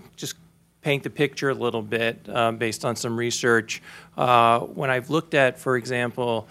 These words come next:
uh, cancer research in America, I found that the top seven, uh, cancer research institutes in the United States,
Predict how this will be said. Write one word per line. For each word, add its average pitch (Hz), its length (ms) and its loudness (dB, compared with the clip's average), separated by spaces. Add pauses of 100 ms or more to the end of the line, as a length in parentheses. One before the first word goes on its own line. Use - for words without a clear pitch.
(300)
uh, 110 220 -2
cancer 143 520 -2
research 170 840 -4
in 160 100 -6
America, 175 680 2 (380)
I 127 140 4
found 127 560 4
that 120 220 0
the - 40 -16
top 127 320 -2
seven, 123 520 0
uh, 113 160 -2
cancer 123 440 -8
research 135 480 -6
institutes 151 680 -4
in 180 160 -8
the 151 60 -4
United 147 340 0
States, 170 500 0